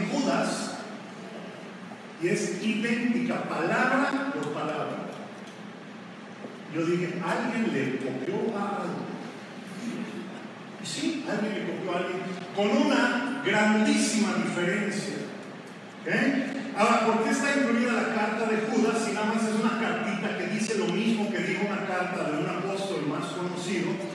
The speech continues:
Por cierto, Judas es Judas, el herma-, el hermano de Jacobo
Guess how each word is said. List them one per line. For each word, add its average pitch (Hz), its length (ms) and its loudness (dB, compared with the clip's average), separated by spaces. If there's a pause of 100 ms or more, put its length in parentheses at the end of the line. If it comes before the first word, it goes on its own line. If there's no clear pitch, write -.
(120)
Por 143 100 -4
cierto, 180 300 -2 (140)
Judas 214 440 2 (100)
es - 340 -4 (340)
Judas, 196 500 0 (720)
el 143 300 -2
herma-, 143 460 -4
el 143 300 -2
hermano 175 500 0 (500)
de 135 120 -4
Jacobo 151 840 -2